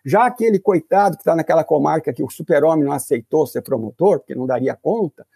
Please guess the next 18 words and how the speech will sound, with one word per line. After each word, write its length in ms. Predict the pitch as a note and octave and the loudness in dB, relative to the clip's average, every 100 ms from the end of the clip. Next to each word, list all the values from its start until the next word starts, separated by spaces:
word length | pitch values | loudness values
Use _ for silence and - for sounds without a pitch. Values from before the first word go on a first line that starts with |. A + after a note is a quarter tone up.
| _ _ - | _ _ -6
né? 200 | C#3+ D#3+ | -4 -4
Porque 160 | - | -4
é 20 | C3+ | -2
uma 100 | B2 | 2
verdadeira 540 | D#3 C#3+ C3 F3 E3 | 0 2 0 0 0
criptonita, 1000 | - F3 - - D3 D3 B3+ - - G#2+ _ _ - | 0 -2 -2 -2 0 2 0 -2 -6 -10 _ _ -10
né? 120 | C3+ | -2
Aquela 360 | D#3+ - C3+ B2+ | -2 0 0 0
promotoria. 840 | C#3 C3+ C#3 - B2+ F3 A3+ E3 - | 0 0 0 0 0 2 2 0 -2
Então, 240 | D3+ C#3+ A3 | -6 -2 -2
o 60 | |
que 100 | G#3 | -2
que 140 | A3 G#3+ | -4 -2
vai 180 | A3 G#3 | 0 0
acontecer? 680 | - F3+ E3+ - B2 A2+ G#2+ | -2 -2 -2 -4 -6 -8 -10
Aquele 240 | - - G#3 | -18 -14 -10
promotor 440 | A3+ D4+ - G#4 | -6 -6 -4 -2
vai 140 | G#4+ | -2